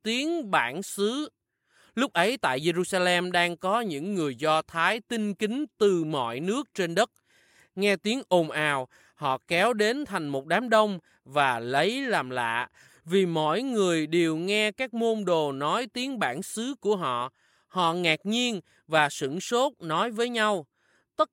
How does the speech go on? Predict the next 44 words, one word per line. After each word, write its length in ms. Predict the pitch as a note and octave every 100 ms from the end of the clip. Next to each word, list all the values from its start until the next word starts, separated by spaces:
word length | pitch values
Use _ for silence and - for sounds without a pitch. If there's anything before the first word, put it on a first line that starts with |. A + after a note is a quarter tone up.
| -
cả 260 | D#3+ D#3
những 300 | A3 F3 A3+
người 240 | A3 F3 D#3+
đang 300 | F3+ G3 G3
nói 200 | G3 B3
đó 320 | A3 A#3 D4
chẳng 300 | - D#3 G3
phải 340 | D3+ B2 F3
là 200 | A#3 G3
người 240 | E3+ D#3+ D#3+
Galilee 600 | F3 G#3 A3 A3+ A3 A3
sao? 400 | A3 G#3+ A3 A3 _ _ _ _
Thế 160 | B3 D4+
sao 400 | B3+ A#3 A3+ A3
mỗi 340 | F#3+ D#3 G#3+
chúng 220 | G#3+ D4+
ta 300 | D4+ A#3+ A3
đều 260 | A3 G3 F3
nghe 280 | G3 A#3 A3+
họ 220 | F#3 C3
nói 260 | D#3+ G#3+ C4
tiếng 320 | C#4 C#4+ C#4+
bản 240 | D3 C#3+
xứ 360 | G3+ - C4+ D#4+
của 280 | - D3 D3+ G3+
chúng 180 | C#4
ta?" 240 | B3+ G#3 G#3 - - -
Trong 180 | A3
Công 200 | G#3+ A3+
vụ 340 | F#3+ D#3+ C#3+ E3+ - _
đoạn 260 | E3 D3
hai, 380 | E3+ G#3 G#3 G#3 - _
từ 100 | -
câu 160 | C#3+ F3
năm 340 | F3+ F3 F3+ E3
cho 120 | E3+
đến 320 | D#3 E3 A3
câu 180 | A#3+ D#3
tám. 380 | D3 C#3+ D#3+ B3 - _ _ _ _ _ _ _ _ _ _ _
Chú 160 | - G#3+
ý, 280 | G#3+ C4 C4 _ _ _ _ _ _
Kinh 180 | - C4+
Thánh 200 | A3 B3+
nói, 340 | C4 B3 D#4